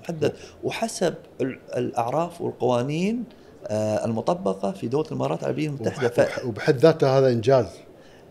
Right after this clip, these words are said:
Speaker 2: لأي مسافر يوصل، يعني أي دولة يبحث
Speaker 1: نعم.
Speaker 2: أول شيء عن الواي فاي إذا ما كان متصل معه.
Speaker 1: خدمة سلسة في كافة يعني البنى التحتية اليوم. يمكن قطاع اتصالات هو، آه، آه، وجه من وجه ال-، الحداثة في البنى التحتية في الدولة، ولكن ولله الحمد البنى التحتية في شات-،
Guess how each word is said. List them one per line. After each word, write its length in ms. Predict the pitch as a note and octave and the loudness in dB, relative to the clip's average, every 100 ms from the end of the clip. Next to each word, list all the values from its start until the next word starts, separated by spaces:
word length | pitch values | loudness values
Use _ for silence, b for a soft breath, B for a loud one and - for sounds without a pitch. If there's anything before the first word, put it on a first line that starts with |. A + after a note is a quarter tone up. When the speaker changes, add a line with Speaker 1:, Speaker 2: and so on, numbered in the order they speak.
| - | -2
Speaker 2:
لأي 280 | A#2+ E3 | 4 8
مسافر 520 | E3+ C#3 - C3 A#2 A2 | 8 6 8 6 6 2
يوصل، 360 | A#2 - G#2+ | 2 0 -2
يعني 280 | G2+ F#2 F#2+ | -2 -2 0
أي 120 | C#3+ | 2
دولة 300 | B2+ A#2+ G#2 | 4 2 2
يبحث 260 | A#2+ C3+ B2+ | 0 0 0
Speaker 1:
نعم. 80 | B2 | 2
Speaker 2:
أول 120 | A2+ | 0
شيء 140 | B2+ | -2
عن 100 | A2 | -4
الواي 240 | G#2 G2 F#2+ | -2 -4 -4
فاي 240 | B2 A#2 | -2 -2
إذا 120 | G2+ | -2
ما 120 | G2+ | -6
كان 180 | G#2+ A2 | -6 -6
متصل 420 | G2 F#2 G2 - | -6 -8 -12 -12
معه. 140 | F2 - | -12 -2
Speaker 1:
خدمة 320 | A3+ F3+ E3 | 0 0 0
سلسة 460 | - E3 D3 - C#3 | 4 4 4 2 0
في 100 | G3 | 0
كافة 640 | - - A#2+ - - F3+ - - | 0 4 4 4 2 0 -2 -4
يعني 360 | C3 B2 B2+ C3+ | -2 0 -2 -2
البنى 320 | A#2+ D3 D3+ | -2 2 2
التحتية 640 | B2 B2+ - B2+ B2 A2+ | 2 -2 -4 -2 0 2
اليوم. 360 | G#2+ A#2 G#2+ A2 | 2 2 2 0
يمكن 200 | G#2+ A#2+ | -4 -6
قطاع 200 | B2 A2+ | -2 -2
اتصالات 480 | - A2+ B2+ B2 A#2 | 0 2 4 2 0
هو، 300 | A#2+ A2+ - | 2 2 2
آه، 260 | G#2+ G#2 F#2+ | -2 -2 -2
آه، 480 | - G#2+ G2+ F2+ | -2 -2 -2 -4
وجه 380 | G2 C#3+ C3 A#2 | 2 2 2 0
من 260 | G#2+ G#2 G2+ | -4 -6 0
وجه 340 | A#2+ A#2+ A#2 - - - | 0 2 -2 -4 -10 -6
ال-، 300 | G#2+ G#2+ - | -4 -4 -6
الحداثة 480 | G2+ A#2+ B2 B2 A#2 | -6 -2 0 0 -2
في 60 | |
البنى 220 | G#2+ A#2 | -4 -4
التحتية 380 | A2+ A#2 A#2+ A#2+ | -4 -6 -4 -2
في 80 | A2 | -4
الدولة، 300 | A2 C#3+ D3+ | 0 2 4
ولكن 500 | C#3 D3 C3 - - | 2 2 0 -4 -4
ولله 360 | A#2+ C3 D3 C3+ | 0 2 2 0
الحمد 260 | B2 D#3 | -4 -4
البنى 160 | C3 C#3 | -2 -4
التحتية 380 | B2+ B2+ D3+ C#3+ | -4 -6 -2 -2
في 160 | C3 | -2
شات-، 300 | A#2+ D#3 - | -2 -2 -2